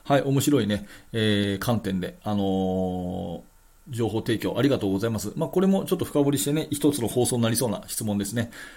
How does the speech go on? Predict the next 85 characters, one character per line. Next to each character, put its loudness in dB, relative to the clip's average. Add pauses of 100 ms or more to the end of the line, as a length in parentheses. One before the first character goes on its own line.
(140)
は 4
い、 2
あ -2
り 2
が 0
と -2
う 0
ご -2
ざ 2
い 2
ま 4
す。 -2 (600)
と 4
い 8
う 2
こ 2
と 6
で、 6
え 8
ー、 10
ボ 10
イ 8
シ 6
ー 8
の 4
方 4
で 4
い 2
た -2
だ 2
い 0
て -2
い 0
る 0
コ -2
メ 2
ン 0
ト 2
は 6
こ -2
の 2
よ 2
う 2
に 0
返 0
さ -2
せ -8
て -4
い -2
た -6
だ -4
く -4
の 0
で、 0
え -
ー、 2
よ 0
か -2
っ -4
た 2
ら 4
あ 4
な 0
た -2
も 0
ね、 2
え -2
ー、 2
お 2
気 -8
軽 4
に 4
コ 0
メ 4
ン 2
ト -4
く -10
だ -4
さ 4
い。 0
あ 0
の、 0
今 4
日 -
の、 0